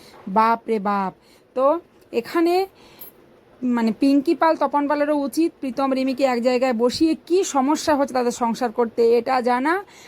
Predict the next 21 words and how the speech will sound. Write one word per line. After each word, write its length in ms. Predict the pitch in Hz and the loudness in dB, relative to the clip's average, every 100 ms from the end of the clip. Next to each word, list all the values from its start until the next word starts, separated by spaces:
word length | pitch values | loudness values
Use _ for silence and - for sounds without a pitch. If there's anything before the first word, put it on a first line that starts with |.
| - | -8
আর 200 | 226 226 | -2 2
এদিকে 280 | 233 240 240 | 2 2 0
তেষট্টি 460 | 240 240 302 - 311 | 0 0 -2 -2 -4
বুড়ি, 240 | 302 339 | -2 -2
তার 220 | 294 233 | 0 0
বর, 300 | 208 214 196 | 0 0 0
মানে 180 | 202 226 | -2 -4
প্রীতমের 380 | 226 226 262 262 | -4 -4 -2 0
মা 140 | 247 | 0
বাবারও 320 | 240 247 269 | 2 4 4
বোঝা 320 | 233 226 240 240 | 2 0 0 -2
উচিত 280 | 226 240 | -2 -6
যে 260 | 196 196 226 | -8 -4 -2
যা 220 | 220 220 - - - _ | -2 -6 -10 -20 -20 _
ছেলে 300 | - 262 285 | 2 4 6
বৌমা 320 | 262 277 294 294 | 4 2 0 -2
কেন 240 | 262 262 | -4 -6
সংসার 400 | 262 240 233 247 | -4 -4 -4 -6
করতে 260 | 240 214 233 | -6 -8 -6
পারছে 340 | 214 185 202 | -6 -6 -6
না। 160 | 175 | -6